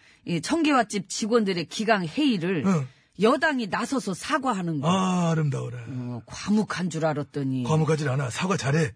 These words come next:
Speaker 1: 음, 당내 그 도덕성 논란은 여지껏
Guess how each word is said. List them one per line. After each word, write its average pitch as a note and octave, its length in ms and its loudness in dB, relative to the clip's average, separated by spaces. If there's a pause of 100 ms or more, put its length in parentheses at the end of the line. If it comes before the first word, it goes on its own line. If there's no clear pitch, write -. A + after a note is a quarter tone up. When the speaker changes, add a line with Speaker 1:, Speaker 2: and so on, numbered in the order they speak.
(100)
Speaker 1:
음, B2 380 -8 (240)
당내 B3 640 4
그 F#3+ 160 -4
도덕성 A3+ 580 0
논란은 E3 680 0
여지껏 G3 400 -2